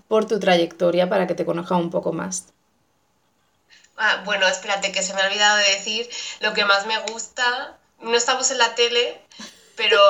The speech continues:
Speaker 2: el gran momento de la tele de, eh, enhorabuena por tu programa. <laughs> Antes de nada, enhorabuena por tu programa.
Speaker 1: Muchas gracias,
Speaker 2: No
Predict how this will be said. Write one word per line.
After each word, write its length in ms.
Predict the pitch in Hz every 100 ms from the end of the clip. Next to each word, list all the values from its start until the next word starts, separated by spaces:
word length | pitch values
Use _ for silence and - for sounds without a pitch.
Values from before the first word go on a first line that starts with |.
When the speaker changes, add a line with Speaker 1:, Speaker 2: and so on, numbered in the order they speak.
| 196
Speaker 2:
el 220 | 185 202 214
gran 200 | 214 226
momento 340 | 240 233 254
de 60 | 226
la 160 | 220
tele 240 | 220 233 240
de, 380 | 220 208 196 -
eh, 400 | 240 208 202 180 240
enhorabuena 500 | 226 208 202 226 226
por 140 | 240
tu 100 | 247
programa. 600 | 202 196 196 190 196 -
<laughs> 840 | 381 - 392 - 359 392 - 392 277
Antes 280 | 269 277 285
de 120 | 269
nada, 260 | 269 269
enhorabuena 520 | 277 247 226 220 220 233
por 140 | 240
tu 100 | 247
programa. 600 | - 196 - - - - - - 185 - - - - - - - - - - _ - _ _ - 453 381 -
Speaker 1:
Muchas 340 | 226 226 -
gracias, 220 | 269 269
Speaker 2:
No 80 | 285